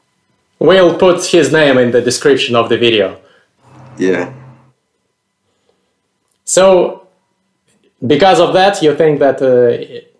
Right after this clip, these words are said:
Speaker 1: it's, uh, unreasonable to be afraid of that. So
Speaker 2: Yes, I
Speaker 1: they,
Speaker 2: think
Speaker 1: they will
Speaker 2: it's
Speaker 1: be fully, fu-, fully different from us, right? Okay, okay. But, but, but I can, uh, I, I,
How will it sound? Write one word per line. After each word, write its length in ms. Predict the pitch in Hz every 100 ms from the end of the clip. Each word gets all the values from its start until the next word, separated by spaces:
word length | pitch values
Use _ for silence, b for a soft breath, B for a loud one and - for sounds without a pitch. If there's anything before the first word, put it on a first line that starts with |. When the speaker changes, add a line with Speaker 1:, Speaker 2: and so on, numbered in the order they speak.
| _ _ _
Speaker 1:
it's, 360 | - 127 - -
uh, 600 | 113 107 104 101 104 -
unreasonable 800 | 131 135 135 120 98 92 95 95 _
to 320 | - 113 107
be 160 | 101 110
afraid 260 | 110 117 101
of 140 | 95
that. 260 | 95 98 _ _ _ _ _ _ _ _
So 140 | 98 95
Speaker 2:
Yes, 180 | 101
I 20 | 98
Speaker 1:
they, 200 | 131 120
Speaker 2:
think 20 | 143
Speaker 1:
they 60 |
will 120 | 139 131
Speaker 2:
it's 120 | - -
Speaker 1:
be 40 |
fully, 300 | 180 160 127
fu-, 280 | - 135 113
fully 260 | - 165 143
different 460 | 127 - 107 101
from 260 | - 110 98
us, 300 | 95 - - _
right? 280 | 110 117 117 - _ _ _ _ -
Okay, 440 | 107 107 98 98 -
okay. 340 | 101 - - - -
But, 240 | 131 147
but, 240 | 165 175
but 120 | - 170
I 120 | 175
can, 340 | 190 208 190
uh, 320 | 143 139 139 -
I, 120 | 151
I, 200 | - 156